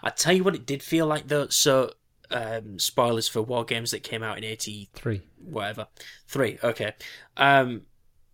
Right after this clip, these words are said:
Speaker 1: the whole ending bit with the, the Joshua computer, like, freaking out and
Speaker 2: Mm.
Speaker 1: doing all these test runs, and then it's like, "Ugh, this game is not good 'cause there's no winners.
Speaker 2: Yeah,
Speaker 1: Do you wanna
Speaker 2: yeah.
Speaker 1: play another game?"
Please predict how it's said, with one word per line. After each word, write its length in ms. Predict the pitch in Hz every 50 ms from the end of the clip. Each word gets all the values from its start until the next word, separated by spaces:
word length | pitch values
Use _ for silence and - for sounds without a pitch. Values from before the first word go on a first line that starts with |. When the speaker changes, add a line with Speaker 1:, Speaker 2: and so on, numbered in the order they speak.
| _
Speaker 1:
the 220 | - 135 123 160 147
whole 600 | - - 151 175 180 180 175 170 156 143 135 -
ending 460 | - 120 123 139 143 147 156 151 147 131
bit 260 | 117 135 135 123 - _
with 420 | - 120 117 113 - - - - -
the, 480 | 113 110 - - _ - - 98 107 113 143 -
the 280 | - 110 110 107 101 107 - _ _
Joshua 520 | - - 117 120 113 - - 107 110 107 104
computer, 540 | - - 110 104 - 117 104 101 85 98 101
like, 260 | 101 98 95 - _ -
freaking 420 | - - 117 104 101 - - 104
out 320 | 107 104 104 95 104 - -
and 340 | 110 110 107 104 104 98 -
Speaker 2:
Mm. 360 | - 131 120 113 104 98 95 -
Speaker 1:
doing 140 | 151 156 156
all 100 | 147 139
these 160 | 127 131 127
test 340 | - - - 156 135 - -
runs, 280 | 131 117 117 117 107 120
and 100 | 113 110
then 100 | 110 113
it's 140 | 101 95 -
like, 200 | 110 110 - - - - - - - - _ _ _ -
"Ugh, 340 | - - 147 131 151 - - - - - - - - - _ _ - - - _ _ _ _ -
this 380 | - 151 190 - 123 135 143 -
game 220 | - 165 170 170
is 140 | 165 151 127
not 240 | 139 139 131 - - _ - 117
good 320 | - 117 120 135 143 143 - _ -
'cause 260 | 135 110 107 120 -
there's 160 | - 117 120
no 160 | 131 131 123 120
winners. 720 | 113 113 113 104 110 120 120 123 127 123 117 - 113 110
Speaker 2:
Yeah, 240 | 113 110 104 101
Speaker 1:
Do 80 | 101 98
you 60 | 101
wanna 140 | 98 98 92
Speaker 2:
yeah. 40 | 92
Speaker 1:
play 160 | - 139 120
another 240 | 113 113 113 113 131
game?" 240 | 120 147 139 143